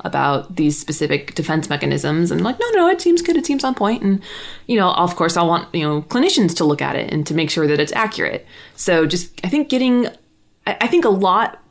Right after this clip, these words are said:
could be helped by getting a lot of eyes on the, on the game before you release it to a public, e-, even in an alpha phase. I think that y-, there needs to be a lot of internal testing,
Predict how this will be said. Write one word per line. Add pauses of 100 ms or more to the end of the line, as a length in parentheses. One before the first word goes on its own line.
(100)
could
be
helped
by
getting
a
lot
of
eyes (400)
on
the, (120)
on
the
game (280)
before
you
release
it
to (540)
a
public,
e-,
even
in
an
alpha
phase.
I
think
that
y-,
there
needs
to
be
a
lot
of
internal (260)
testing,